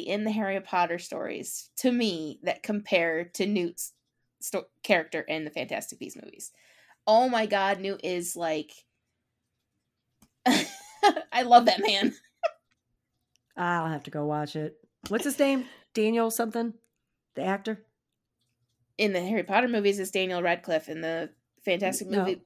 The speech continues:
Speaker 1: Beasts movies, it's Eddie Redmayne.
Speaker 2: Eddie Redmayne, yeah.
Speaker 1: Yeah.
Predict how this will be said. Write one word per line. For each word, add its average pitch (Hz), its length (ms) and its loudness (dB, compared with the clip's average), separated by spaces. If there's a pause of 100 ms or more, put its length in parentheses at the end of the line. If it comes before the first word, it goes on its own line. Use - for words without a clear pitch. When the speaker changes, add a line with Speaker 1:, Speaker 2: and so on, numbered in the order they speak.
(120)
Speaker 1:
Beasts - 240 -16
movies, 180 260 -4
it's 175 100 -14
Eddie 170 200 -2
Redmayne. 151 420 -6 (460)
Speaker 2:
Eddie 247 200 6
Redmayne, 175 440 4
yeah. 156 260 -4 (100)
Speaker 1:
Yeah. - 160 -10